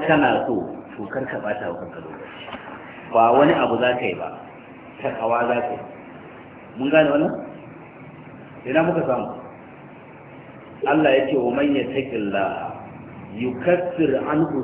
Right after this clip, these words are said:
sayyi'atihi wa yu'zim lahu ajra." Duk wanda ya taƙawar Allah madaukakin sarki, Allah zai kankare mishi kurakuransa.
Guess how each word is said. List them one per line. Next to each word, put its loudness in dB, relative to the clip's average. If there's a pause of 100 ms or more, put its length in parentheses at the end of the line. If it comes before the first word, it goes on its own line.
(160)
sayyi'atihi 0 (580)
wa 2
yu'zim 2
lahu 0
ajra." -2 (1400)
Duk 4
wanda 8
ya 4
taƙawar 2
Allah 2
madaukakin -4
sarki, -4
Allah 0
zai 0
kankare -2
mishi -2
kurakuransa. -8